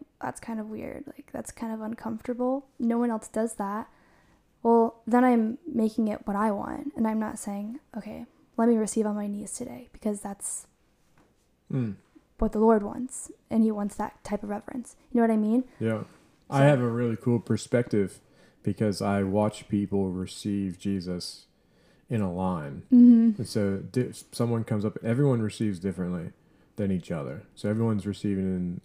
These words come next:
Speaker 2: in, in their own unique way, and sometimes individuals change, like yourself. It's like some, one day you're doing this, the other day you're doing that. And it's just interesting how, um, how people are presenting themselves and then trying to place themselves in a position of docility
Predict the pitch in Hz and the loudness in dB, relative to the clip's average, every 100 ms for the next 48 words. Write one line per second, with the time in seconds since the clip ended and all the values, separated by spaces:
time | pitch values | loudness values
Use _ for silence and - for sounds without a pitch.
0 | - 90 87 87 87 _ _ _ _ 104 | -6 -4 -2 -4 -8 _ _ _ _ -4
1 | 101 101 98 95 92 92 - 95 92 87 | -2 0 0 -2 -2 -4 -4 -4 -2 -2
2 | 87 _ _ _ 117 - 110 117 101 95 | -6 _ _ _ -6 -2 0 2 0 -2
3 | - _ - 104 90 98 90 95 90 - | -8 _ 0 0 0 -2 -2 -4 -4 -4
4 | 98 87 87 87 - 90 85 85 87 85 | -4 -2 -4 -8 -6 -6 -6 -8 -8 -8
5 | - 95 92 98 92 92 90 87 90 90 | -8 -8 -8 -6 -6 -4 -6 -6 -6 -6
6 | - 90 92 90 90 90 92 92 - _ | -8 -8 -6 -6 -6 -6 -4 -6 -8 _
7 | _ _ _ _ 117 113 143 139 127 117 | _ _ _ _ -2 0 2 2 2 2
8 | 131 117 110 107 104 101 95 82 - - | 2 2 0 0 2 0 -2 -6 -14 -8
9 | 101 95 92 82 - _ - 110 107 - | -4 -4 -4 -6 -14 _ -10 -6 -4 -2
10 | 113 110 107 104 104 101 98 107 90 107 | -2 0 -2 0 0 -2 -2 -4 -2 -2
11 | 104 113 107 101 - 113 131 156 - _ | -2 -2 -2 -4 -2 0 -2 -4 -10 _
12 | _ _ _ - 113 101 98 101 98 95 | _ _ _ -6 -2 0 0 0 0 -2
13 | - 101 101 98 95 - 101 92 101 98 | -2 -2 0 -2 -2 -2 -2 -2 -4 -4
14 | - 98 - 95 95 87 92 90 87 - | -6 -8 -6 -4 -4 -4 -4 -4 -6 -8
15 | 98 95 - 92 85 85 87 - 82 85 | -6 -6 -6 -10 -8 -6 -8 -8 -8 -6
16 | 82 64 | -8 -10